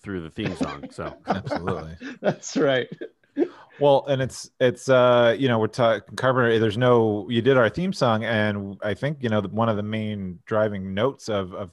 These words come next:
Speaker 2: create, help, helping craft that theme was be, to be Carpenter-esque, right?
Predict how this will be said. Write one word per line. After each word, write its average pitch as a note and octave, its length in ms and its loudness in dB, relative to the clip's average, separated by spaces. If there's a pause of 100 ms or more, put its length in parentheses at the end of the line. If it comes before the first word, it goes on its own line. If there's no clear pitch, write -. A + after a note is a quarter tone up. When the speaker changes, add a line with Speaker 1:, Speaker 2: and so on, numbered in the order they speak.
(120)
Speaker 2:
create, A2+ 300 -6 (440)
help, A#2+ 340 -4
helping A#2 320 -4
craft B2 300 0
that G#2 280 2 (120)
theme E3 240 -4
was G2+ 300 -6 (360)
be, A#2 220 -4
to - 180 -10
be C3 120 0
Carpenter-esque, A#2 840 -2
right? A2+ 200 -8